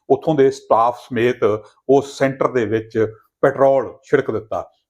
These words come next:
ਇਮੀਗ੍ਰੇਸ਼ਨ ਵਾਲੇ ਬੈਠੇ ਕੁਝ ਲੋਕਾਂ ਨੇ ਉਸ ਨੂੰ ਫੜਨ ਦੀ ਕੋਸ਼ਿਸ਼ ਕੀਤੀ ਤਾਂ ਉਹ ਅੱਗ ਲਾਉਣ ਤੋਂ ਪਹਿਲਾਂ ਭੱਜ ਗਿਆ। ਬਾਅਦ ਦੇ ਵਿੱਚ ਉਸ ਨੂੰ ਫੜ ਕੇ ਪੁਲਿਸ ਹਵਾਲੇ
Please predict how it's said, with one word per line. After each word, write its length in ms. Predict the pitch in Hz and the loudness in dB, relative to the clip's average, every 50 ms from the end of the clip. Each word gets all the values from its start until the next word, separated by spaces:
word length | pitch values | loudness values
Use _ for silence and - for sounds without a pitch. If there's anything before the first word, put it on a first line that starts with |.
| _ | _
ਇਮੀਗ੍ਰੇਸ਼ਨ 500 | 165 156 170 170 156 151 139 135 - 139 | 2 2 2 2 2 2 0 0 -2 -2
ਵਾਲੇ 340 | 131 123 120 120 120 117 120 | 0 2 2 2 0 -2 -4
ਬੈਠੇ 340 | 120 117 113 113 - - 123 | -4 -4 -4 -4 -2 -4 -4
ਕੁਝ 140 | - 123 113 | -4 -2 -2
ਲੋਕਾਂ 340 | 110 113 117 113 - 120 113 | -2 -2 -4 0 0 -2 -2
ਨੇ 60 | 110 | -2
ਉਸ 80 | 110 110 | -6 -12
ਨੂੰ 140 | - 95 | -16 -20
ਫੜਨ 240 | - _ 139 143 143 | -6 _ -2 -2 0
ਦੀ 80 | 135 120 | -2 -4
ਕੋਸ਼ਿਸ਼ 340 | - 117 110 - - - - | -8 -8 -10 -12 -14 -18 -16
ਕੀਤੀ 300 | - 117 107 - 131 123 | -16 -16 -10 -8 -10 -2
ਤਾਂ 220 | - 110 107 107 | 0 0 0 0
ਉਹ 340 | - - 127 113 101 90 - _ _ _ _ _ _ - | 0 -2 -2 -2 -2 -6 -10 _ _ _ _ _ _ 0
ਅੱਗ 100 | 120 110 | 0 0
ਲਾਉਣ 240 | 117 113 113 110 113 | 0 0 0 -2 -2
ਤੋਂ 180 | 110 - 113 107 | -4 -6 -6 -4
ਪਹਿਲਾਂ 340 | - - 127 131 123 98 - - _ _ _ _ _ | -2 -2 0 0 0 -2 -4 -8 _ _ _ _ _
ਭੱਜ 180 | - 120 - - | -2 -2 -2 -4
ਗਿਆ। 180 | - 98 101 | -8 -8 -6
ਬਾਅਦ 240 | 95 107 127 143 135 | 0 0 0 0 0
ਦੇ 80 | 135 135 | 0 -2
ਵਿੱਚ 200 | 127 131 - 135 | -2 -4 -4 -6
ਉਸ 140 | 113 - | -8 -6
ਨੂੰ 100 | - 110 | -10 -12
ਫੜ 200 | 104 - - 123 | -4 -4 -2 -4
ਕੇ 160 | - - - 104 | -2 -4 -8 -10
ਪੁਲਿਸ 380 | - - 135 123 110 - - | -10 -6 -6 -8 -6 -4 -4
ਹਵਾਲੇ 280 | 113 110 104 90 87 | -2 -2 -2 -2 -6